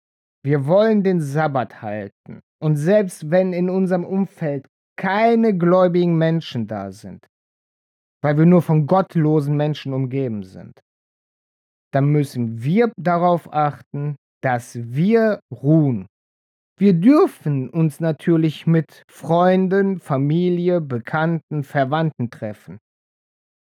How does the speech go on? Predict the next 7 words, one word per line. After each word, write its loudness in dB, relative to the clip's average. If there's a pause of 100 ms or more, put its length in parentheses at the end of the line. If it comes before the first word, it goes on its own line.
(260)
Wir 4
sollen 6
nicht 2
aus 0
dem -2 (140)
Ort 0 (160)
gehen, -8